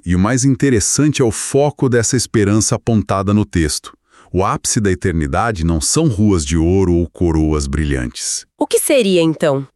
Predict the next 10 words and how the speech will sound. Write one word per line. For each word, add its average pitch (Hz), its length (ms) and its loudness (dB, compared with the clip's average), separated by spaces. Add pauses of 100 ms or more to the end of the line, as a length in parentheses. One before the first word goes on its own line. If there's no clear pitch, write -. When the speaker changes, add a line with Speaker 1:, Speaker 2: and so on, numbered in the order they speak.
Speaker 1:
É 95 80 0
o 98 100 2
simples 131 680 0
e 113 60 0
profundo 113 580 0
fato 90 420 -4
de 90 100 -2
estar 87 340 -2
com 92 180 -2
Cristo. - 640 -6